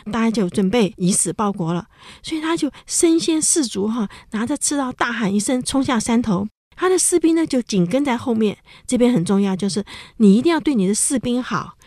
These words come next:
所以你下山的时候有人才会跟着你，对不对？我们也看到很多人打仗，哎，大喊一声冲下去，后面没有人跟着他了，对不对？所以这边的时候我就看到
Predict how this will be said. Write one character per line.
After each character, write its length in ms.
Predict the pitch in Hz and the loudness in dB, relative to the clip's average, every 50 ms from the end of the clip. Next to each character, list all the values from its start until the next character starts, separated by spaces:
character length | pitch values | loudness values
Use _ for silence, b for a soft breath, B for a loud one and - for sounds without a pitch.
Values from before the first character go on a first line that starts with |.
| b b b | b b b
所 140 | - 311 302 | -2 0 2
以 20 | |
你 160 | 269 220 185 | 4 4 4
下 220 | 185 - 349 285 277 | 2 0 -2 -2 0
山 160 | 320 302 302 | 0 0 0
的 80 | 302 | 0
时 100 | - - | -2 -2
候 200 | 214 233 254 226 | -2 -2 -2 0
有 160 | 233 240 196 185 | 2 2 2 4
人 160 | 185 196 233 | 2 0 0
才 120 | - 269 | 0 -2
会 80 | 269 269 - | -2 -2 0
跟 200 | - 339 330 320 | 2 4 4 4
着 140 | 320 294 | 4 4
你， 260 | 262 226 180 160 - - | 2 2 0 0 -4 -6
对 100 | - 262 | -6 -4
不 80 | 254 269 | -2 -2
对？ 100 | 285 302 B B B B B B | -2 -2 B B B B B B
我 40 | |
们 120 | 233 311 330 | 2 2 2
也 40 | 277 | 2
看 140 | - 320 | 2 -2
到 80 | 320 320 | -2 -2
很 140 | 269 269 226 | -2 -2 -2
多 120 | 254 320 | 0 0
人 140 | 330 311 311 | 0 0 0
打 160 | 311 320 330 | -2 -2 -2
仗， 180 | 339 320 294 247 B B B B B | 0 -2 -4 -4 B B B B B
哎， 160 | B 349 359 - B B B B B | B -2 -2 -4 B B B B B
大 120 | B 403 359 | B -2 0
喊 180 | 330 269 269 | 0 0 0
一 20 | 320 | 2
声 160 | 302 359 339 | 2 2 2
冲 160 | - 359 359 | 2 2 2
下 140 | 349 320 320 | 2 2 2
去， 180 | - 349 311 - _ | 2 0 0 -2 _
后 160 | - - 381 | -2 2 4
面 160 | 349 349 320 | 4 4 2
没 200 | 269 254 247 254 | 2 2 0 2
有 120 | 311 349 285 | 2 2 2
人 160 | 247 226 220 175 | 2 0 0 0
跟 160 | 247 254 262 | 0 -2 -2
着 100 | 269 254 | -2 -4
他 180 | 247 262 254 254 | -4 -4 -4 -4
了， 140 | 247 - 240 | -4 -6 -8
对 140 | - - 294 | -8 -6 -4
不 80 | 320 | -2
对？ 160 | 320 330 320 B B B B B B | -2 -4 -4 B B B B B B
所 140 | - 294 | -2 -2
以 20 | 269 | 0
这 120 | - 294 | 0 2
边 120 | 262 269 262 | 2 2 2
的 60 | 277 | 2
时 100 | - 214 | 2 2
候 280 | 214 247 220 202 208 B B B B | 2 2 2 0 -2 B B B B
我 80 | - 185 | -4 -2
就 100 | - 202 | -2 -2
看 200 | - 226 208 196 | -2 0 0 2
到 160 | 208 208 196 | 2 0 0